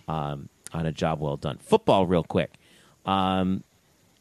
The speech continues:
they, uh, announced a, uh, or a, a schedule announcement. By the way, the spring game is set for April twenty-first, six P M. Uh, but, uh, U C F did announce, uh, actually just before we started recording this,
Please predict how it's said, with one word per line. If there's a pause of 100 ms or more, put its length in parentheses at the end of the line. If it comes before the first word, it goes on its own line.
(920)
they,
uh,
announced
a,
uh,
or (140)
a,
a
schedule
announcement.
By
the
way,
the
spring
game
is
set
for (380)
April
twenty-first,
six
P
M. (440)
Uh, (200)
but, (840)
uh,
U
C
F
did
announce,
uh,
actually
just
before
we
started
recording
this,